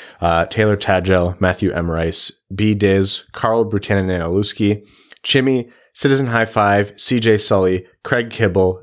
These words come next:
Derek Ensdam, D J Denton, Give Blood, Fight Probert, Greach, Hana Lee, Hassam Al-Qassem, Jay Gollum, Jacob Turner,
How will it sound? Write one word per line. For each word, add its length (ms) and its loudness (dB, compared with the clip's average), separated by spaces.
Derek 260 2
Ensdam, 680 0
D 160 0
J 200 2
Denton, 520 -2
Give 260 4
Blood, 280 2
Fight 380 -2
Probert, 560 -2
Greach, 520 0
Hana 300 2
Lee, 360 2
Hassam 380 2
Al-Qassem, 720 0
Jay 240 2
Gollum, 600 2
Jacob 340 0
Turner, 520 -2